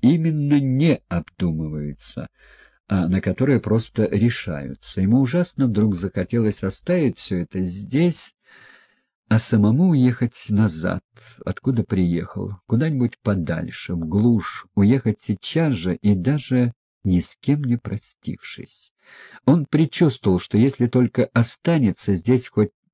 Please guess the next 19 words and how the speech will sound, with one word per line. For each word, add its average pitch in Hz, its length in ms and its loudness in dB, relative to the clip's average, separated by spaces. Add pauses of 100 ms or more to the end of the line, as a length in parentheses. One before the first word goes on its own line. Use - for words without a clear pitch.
(180)
еще 110 500 0
на 85 120 -2
несколько 87 600 -4
дней, 107 460 0 (760)
то 165 120 6
непременно 160 800 4
втянется 139 540 2
в 117 40 4
этот 120 280 0
мир 113 240 4
безвозвратно. 85 1160 -2 (640)
И 123 260 4
этот 113 380 2
же 98 160 -2
мир 185 360 2
и 120 120 6
выпадет 139 540 0
ему 101 240 2
впредь - 720 -2